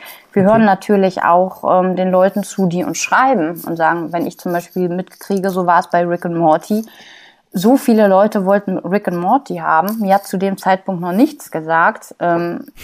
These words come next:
Speaker 1: unserem Geschäftsführer hat nichts gesagt, aber wir haben dann gesagt, okay, wir machen das, aber das braucht halt jetzt noch ein halbes Jahr, bis wir es in Deutschland haben.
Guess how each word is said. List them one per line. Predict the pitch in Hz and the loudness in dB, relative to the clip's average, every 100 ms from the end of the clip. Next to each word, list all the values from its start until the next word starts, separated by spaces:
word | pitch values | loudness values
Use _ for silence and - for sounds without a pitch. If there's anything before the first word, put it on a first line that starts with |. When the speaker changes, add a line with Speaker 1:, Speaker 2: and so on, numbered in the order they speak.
| - - - | -18 -8 -2
Speaker 1:
unserem | 185 180 | 2 2
Geschäftsführer | 170 240 - - 180 180 | 2 0 0 -2 0 2
hat | 170 170 | 0 -2
nichts | 170 - - | -8 -10 -8
gesagt, | 165 165 165 240 - - - _ _ - _ - | -2 2 2 2 -2 -16 -20 _ _ -18 _ -6
aber | 180 180 196 175 | -2 0 -2 -4
wir | 185 185 | -8 -4
haben | 185 190 | -4 -2
dann | 185 185 | -4 -4
gesagt, | 175 175 170 | -4 -6 -6
okay, | - - 202 180 - | -18 -8 -8 -8 -8
wir | 175 | -6
machen | 160 165 233 | -4 -2 0
das, | 220 247 - - - - _ - | 0 -2 -8 -20 -20 -20 _ -6
aber | 180 | -6
das | 175 | -6
braucht | - 170 202 202 | -6 0 0 0
halt | 190 175 | -4 -2
jetzt | 151 - | -6 -4
noch | 175 170 | -8 -6
ein | 175 | -4
halbes | 175 185 180 - | 0 0 -2 -4
Jahr, | 196 190 | 0 0
bis | 185 - | -2 -8
wir | |
es | 180 | -10
in | 180 | -6
Deutschland | 165 170 - - 170 170 | 0 0 -2 -6 -8 -6
haben. | 160 160 180 277 | -4 -2 -2 -6